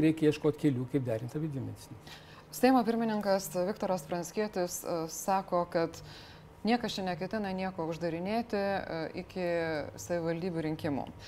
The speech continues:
Speaker 2: Ministras Aurelijus Veryga sako, kad kiekviena diena iš esmės yra blogai, nes mariname žmonės tose gydymo įstaigose, kurios neteikia reikalingos kokybės paslaugų. Tai mes vėl kaip ir padėti, nesuprasiu kur. Vieni sako, kad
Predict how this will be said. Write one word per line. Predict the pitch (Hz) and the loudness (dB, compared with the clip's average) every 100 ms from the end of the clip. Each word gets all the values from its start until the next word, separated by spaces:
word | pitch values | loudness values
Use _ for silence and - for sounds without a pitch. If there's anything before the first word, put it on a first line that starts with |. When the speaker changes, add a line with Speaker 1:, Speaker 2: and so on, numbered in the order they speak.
| - - - | -14 -16 -2
Speaker 2:
Ministras | 180 214 226 190 190 185 | 2 2 2 4 4 4
Aurelijus | 185 202 214 190 | 0 2 2 0
Veryga | 175 180 254 202 | 0 0 2 0
sako, | - 180 175 165 | 0 0 0 -2
kad | 170 | -2
kiekviena | - 180 180 170 180 240 | -2 -2 -2 -2 0 0
diena | 185 160 175 233 | 0 0 0 -2
iš | 190 - | -2 -4
esmės | 170 190 185 - | -4 -4 -4 -4
yra | 180 170 | -4 -2
blogai, | 160 143 151 226 311 - - | -2 0 0 0 -2 -10 -12
nes | - 190 175 - 160 | -4 0 0 -2 -4
mariname | 160 175 180 220 202 151 151 147 | -2 0 2 2 2 2 2 0
žmonės | 151 151 170 196 240 285 | -2 -2 0 0 0 -2
tose | - 170 165 196 | -2 -4 -2 -4
gydymo | 185 180 170 156 | -2 -2 -2 -2
įstaigose, | 175 - 262 247 247 208 | -4 -2 0 0 -2 -4
kurios | 180 180 190 - - - | 0 0 0 -6 -16 -6
neteikia | 202 185 185 202 220 214 208 - | 0 0 2 0 2 0 0 -2
reikalingos | - 180 175 170 170 196 185 180 | -2 -2 0 0 2 2 0 0
kokybės | - 151 185 165 165 - | -2 -4 -2 -2 -4 -4
paslaugų. | 160 - 170 165 139 - - - | -6 -2 -2 0 -4 -6 -18 -4
Tai | 208 196 - - - | 0 2 0 -8 -6
mes | 185 202 196 | -2 -2 -4
vėl | - 226 156 | 2 4 4
kaip | 151 160 160 | 2 -2 0
ir | 160 | -2
padėti, | - 175 160 160 208 208 | 4 4 4 2 0 -2
nesuprasiu | 190 170 - 170 175 - 170 | -2 -2 -4 -2 -2 -2 -2
kur. | 170 | -2
Vieni | 165 160 175 - | 0 0 0 0
sako, | 175 175 160 | 0 2 2
kad | 160 | 0